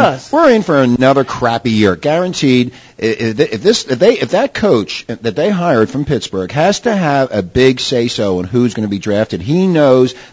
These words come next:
Speaker 2: that O-line is, has problems, Ray. They have to look at that, and they have to look at the coach, and the coach has to say, "Yes, we need Thomas,
Speaker 1: It,
Speaker 2: or
Speaker 1: it,
Speaker 2: we
Speaker 1: it
Speaker 2: need whatever." But it's, it's not up to Graves to make the call.
Speaker 1: No, he's got
Speaker 2: He's
Speaker 1: this,
Speaker 2: already,
Speaker 1: the,
Speaker 2: he's, he
Speaker 1: the coach has some input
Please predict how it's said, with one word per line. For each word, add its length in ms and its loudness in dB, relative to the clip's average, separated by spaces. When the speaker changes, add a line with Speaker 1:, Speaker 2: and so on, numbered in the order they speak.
Speaker 2:
that 180 2
O-line 520 2
is, 160 -6
has 240 -8
problems, 560 -4
Ray. 180 -6
They 380 0
have 140 0
to 80 -8
look 200 -2
at 80 -8
that, 220 -2
and 100 -4
they 60 -2
have 160 -2
to 60 -8
look 140 -6
at 60 -8
the 80 -14
coach, 320 0
and 80 -8
the 60 -8
coach 440 2
has 300 -2
to 80 -10
say, 360 2
"Yes, 420 0
we 120 -4
need 500 0
Thomas, 500 -10
Speaker 1:
It, 160 0
Speaker 2:
or 60 4
Speaker 1:
it, 80 2
Speaker 2:
we 60 2
Speaker 1:
it 40 2
Speaker 2:
need 300 2
whatever." 400 2
But 140 -6
it's, 160 -14
it's 180 -8
not 240 -2
up 180 0
to 40 -10
Graves 360 -2
to 60 -4
make 140 -2
the 80 -6
call. 280 -6
Speaker 1:
No, 100 2
he's 260 2
got 140 4
Speaker 2:
He's 100 0
Speaker 1:
this, 80 2
Speaker 2:
already, 160 0
Speaker 1:
the, 120 2
Speaker 2:
he's, 220 0
he 180 -2
Speaker 1:
the 60 -6
coach 280 2
has 180 -2
some 240 0
input 460 0